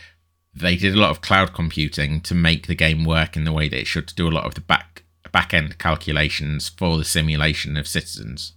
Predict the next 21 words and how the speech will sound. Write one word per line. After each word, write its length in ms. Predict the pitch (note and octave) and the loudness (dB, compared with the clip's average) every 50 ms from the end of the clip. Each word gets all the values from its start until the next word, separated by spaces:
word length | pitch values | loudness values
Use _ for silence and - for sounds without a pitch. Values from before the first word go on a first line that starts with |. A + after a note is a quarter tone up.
| _ - | _ -4
on 160 | D2 D2+ D2+ | -2 0 0
a, 120 | D2+ D2 | 0 0
on 180 | C2+ - D2 D#2 | 0 -2 -2 -2
a 20 | |
mass 280 | D2+ D#2 D2+ C#2+ - - | 0 0 -2 -2 -2 -4
scale. 340 | - - F2+ E2 D2 B1+ - - - - - - - - - - _ _ - | -4 -2 -2 -2 -2 -4 -8 -14 -18 -20 -20 -20 -20 -20 -20 -20 _ _ -2
Uh, 220 | - F2+ F2+ E2+ - - - | 2 2 2 2 0 -2 -2
the 180 | D2 G2 F#2+ | 0 0 0
problem 400 | F2 - G#2+ G#2+ G#2 A2 G#2 F#2+ | 2 2 2 2 4 4 4 4
with 200 | F#2 F2+ F2 - | 2 2 2 2
that 220 | G2+ F2+ F2 - - - _ _ _ _ _ _ _ _ _ _ _ _ - | 4 4 4 2 0 -6 _ _ _ _ _ _ _ _ _ _ _ _ -6
reasoning 580 | F2 F#2+ F#2+ F#2+ F2+ D2+ D2 C2+ C2+ C2+ D2 | -2 0 0 2 0 0 -2 -4 -4 -4 -4
was 360 | D2 C#2+ C2+ B1+ D#2 - - | -4 -4 -4 -4 -4 -6 -4
that 180 | - G2 E2 - | -2 -4 -2 -2
somebody, 640 | - - G2+ F#2 F2+ E2+ E2+ E2+ F2 E2+ E2 D#2 - - - - _ _ _ - - | -2 0 0 2 2 2 4 4 2 2 2 0 -4 -12 -20 -20 _ _ _ -10 -2
a-, 180 | - D#2+ - - - | 0 0 2 4 4
as 220 | F2+ F#2 E2+ F#2 | 4 4 4 2
is 160 | G2+ G#2 G#2+ | 2 2 4
always 380 | C#3+ C#3+ C#3+ G#2 F2 E2 D#2+ - | 4 6 6 6 4 4 2 0
the 80 | - | -4
case, 340 | - - D#2 D#2 E2 - - | -2 0 0 0 0 -2 -6